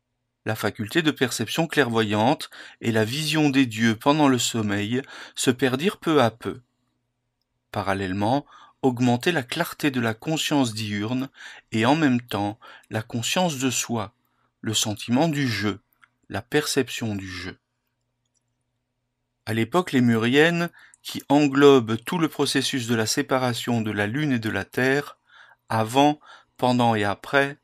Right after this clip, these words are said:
l'homme était doué d'une conscience clairvoyante et ignorait encore ce que nous appelons aujourd'hui la mort. Car lorsqu'il sortait de son corps physique, soit par le sommeil, soit par la mort,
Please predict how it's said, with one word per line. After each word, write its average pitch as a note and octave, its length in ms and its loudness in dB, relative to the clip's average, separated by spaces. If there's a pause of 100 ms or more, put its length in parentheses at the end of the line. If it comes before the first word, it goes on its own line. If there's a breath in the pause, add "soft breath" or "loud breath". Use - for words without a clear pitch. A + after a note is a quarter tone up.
(480 loud breath)
l'homme D#3 220 6
était E3 220 2
doué C#3 300 2
d'une D#3 200 -4
conscience C3 460 -2
clairvoyante B2 800 -2 (320 loud breath)
et C3+ 200 0
ignorait D#3+ 520 0
encore A#2 680 0
ce - 140 -2
que D#3 140 0
nous D3 180 0
appelons B2 400 0
aujourd'hui A2 640 -4 (340 loud breath)
la C3+ 140 4
mort. - 560 -4 (840)
Car G#2+ 220 -4
lorsqu'il D#3 380 -2
sortait C#3+ 420 0
de A#2+ 120 -2
son A#2+ 180 -2
corps - 300 -4
physique, B2+ 640 -6
soit D3+ 400 0
par A#2+ 160 0
le A#2+ 80 0
sommeil, A#2 580 0
soit A2+ 320 -4
par G2+ 160 -10
la G2 140 -2
mort, C#3+ 420 -2